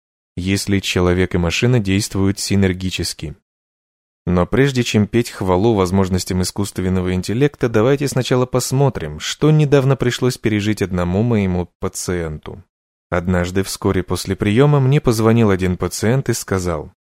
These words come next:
«Я хочу, чтобы мне сделали стентирование». Это был седовласый, голубоглазый мужчина за семьдесят, владелец нескольких компаний, страдавший редким и тяжёлым лёгочным заболеванием, которое называется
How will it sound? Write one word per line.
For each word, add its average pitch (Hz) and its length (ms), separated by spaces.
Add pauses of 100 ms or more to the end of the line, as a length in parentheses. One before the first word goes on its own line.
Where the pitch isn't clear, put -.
(240)
«Я 95 240
хочу, 107 300
чтобы 104 320
мне 95 260
сделали 104 640 (140)
стентирование». 87 1000 (400)
Это - 160
был 110 180
седовласый, 101 720
голубоглазый 95 680
мужчина 90 460
за 90 120
семьдесят, 139 680
владелец 104 640
нескольких 101 640
компаний, 113 580
страдавший 98 720
редким 117 640
и 110 60
тяжёлым 104 580
лёгочным 98 520
заболеванием, 98 640
которое 104 380
называется 98 680